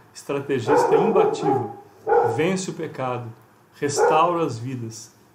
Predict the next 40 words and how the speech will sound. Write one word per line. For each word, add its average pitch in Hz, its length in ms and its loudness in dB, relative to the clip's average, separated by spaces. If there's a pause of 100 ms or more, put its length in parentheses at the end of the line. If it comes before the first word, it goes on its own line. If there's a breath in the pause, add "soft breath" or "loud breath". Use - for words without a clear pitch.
e 139 60 -10
nos 135 200 -4
leva 131 520 -2 (180)
em 131 140 -10
franca 143 360 -6
reconciliação 131 800 -8
com 123 160 -8
o 120 40 -8
Senhor, 123 440 -8 (400)
nos - 300 2
fa-, 147 120 -6
nos 127 220 -6
dando 127 240 -4
uma 123 160 -4
vida 123 400 -6
abundante. 117 720 -8 (480 soft breath)
Derrama 160 300 2
a 147 40 6
tua 151 120 4
graça 143 400 0
sobre 135 260 -6
os 123 60 -10
que 135 280 -10
estão 131 300 -8
nos 123 140 -6
assistindo, 120 600 -6 (540 loud breath)
sobre 135 300 -4
os 120 80 -4
nossos 131 360 -4
irmãos, 135 680 -4 (240 loud breath)
como 135 180 -6
mencionamos 143 580 -4
ainda 135 180 -4
há 120 40 -4
pouco 139 300 -2
nos 131 160 -6
momentos 131 400 -8
de 131 80 -10
oração 123 440 -6
aqui, 135 320 -8